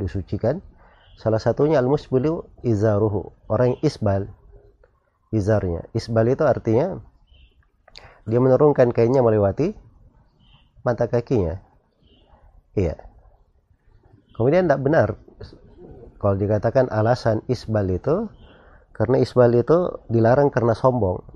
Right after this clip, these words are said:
Adapun kalau tidak sombong tidak ada masalah. Karena Ibnu Mas'ud radhiyallahu taala anhu, beliau pernah isbal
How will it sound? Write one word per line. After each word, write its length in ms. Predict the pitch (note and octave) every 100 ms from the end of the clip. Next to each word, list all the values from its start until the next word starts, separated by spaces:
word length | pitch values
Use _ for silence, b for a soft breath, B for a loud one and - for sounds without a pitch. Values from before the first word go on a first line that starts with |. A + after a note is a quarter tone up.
| -
Adapun 320 | G#2+ B2+ C3+
kalau 240 | B2+ A#2 A#2
tidak 240 | A2 G#2+
sombong 400 | A#2 B2 C#3 C3
tidak 240 | G#2+ G2
ada 40 | F#2+
masalah. 440 | F#2+ - F#2+ - - - - _ _ _ _ _ _ _ _ _
Karena 240 | A2 B2
Ibnu 160 | C3 C3
Mas'ud 400 | B2+ - D3+ B2+
radhiyallahu 640 | A2+ A#2 A2+ G#2+ G#2+ G2+
taala 400 | - F#2+ F#2 F2
anhu, 240 | D#2 D#2+ - - _ _ _ _ _ _ -
beliau 240 | A2+ D3
pernah 320 | C#3+ B2 B2+ -
isbal 480 | C#3+ G2 F#2+ G2+